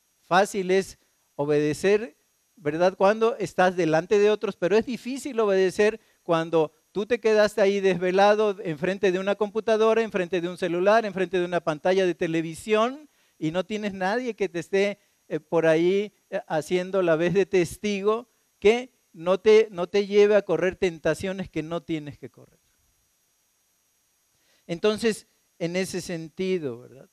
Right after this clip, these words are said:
En ese sentido, vamos a entrar, dice, "sino mucho más ahora en mi ausencia", vamos a entrar al núcleo de la predicación, porque dice, "Ocupaos, ocupaos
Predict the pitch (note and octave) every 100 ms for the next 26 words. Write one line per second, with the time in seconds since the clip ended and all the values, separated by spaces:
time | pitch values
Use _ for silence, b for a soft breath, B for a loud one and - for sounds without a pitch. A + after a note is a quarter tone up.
0 | _ _ _ _ _ _ C#3+ D3 D3+ D3
1 | F3 D#3 F#3 F#3 G3+ - _ _ _ E3+
2 | F#3 F#3+ G#3 F#3 G3+ G3+ G3+ G3+ G3 A3+
3 | A3 _ _ _ _ - F3+ F3+ F3+ F#3
4 | A3+ B3+ B3 A#3 A#3 A#3 A3 A3 G#3 F#3+
5 | F3 A3 A#3 B3+ C4+ D4 _ _ _ E3
6 | F#3 G3+ G3+ F3 E3+ F#3+ G#3 F3+ E3+ G3+
7 | - G#3+ F#3+ E3+ E3 E3+ D#3+ E3 F3 A#3+
8 | A#3+ B3 G#3 F3 F#3+ A#3 B3 A#3 - _
9 | _ _ _ - D#3 - D3 - F#3 A3
10 | A#3+ C#4+ - - - _ _ _ _ _
11 | _ - F3 - G3+ G#3 F#3 F#3 F#3 -
12 | _ _